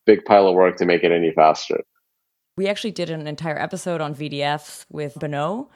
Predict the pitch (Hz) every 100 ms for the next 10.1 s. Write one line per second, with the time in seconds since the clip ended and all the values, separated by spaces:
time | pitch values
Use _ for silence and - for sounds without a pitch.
0 | _ _ _ - 170 160 143 160 151 156
1 | 170 147 147 151 143 135 131 - - _
2 | _ _ _ 147 143 147 156 151 - 147
3 | 139 139 _ - 143 143 139 143 - -
4 | 156 156 143 - - - 156 156 - 170
5 | 180 160 151 151 160 147 156 143 147 147
6 | 143 139 165 151 147 143 - - _ 156
7 | 151 156 143 160 180 175 165 - 156 147
8 | 139 139 151 - 156 143 156 143 139 139
9 | 139 _ _ - 175 - 208 247 311 254